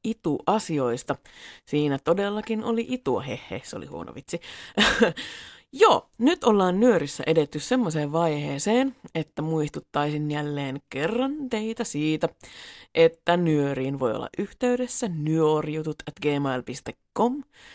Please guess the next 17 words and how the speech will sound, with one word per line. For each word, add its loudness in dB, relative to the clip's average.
ja -2
nettiradio -2
Nyöri 0
löytyy -4
Facebookista -2
ja -2
at -4
nyörijutut -2
Twitteristä. -4
Jakke 2
laittoi 4
mulle 2
semmoista 0
viestiä, 0
että -4
hänellä 0
on -4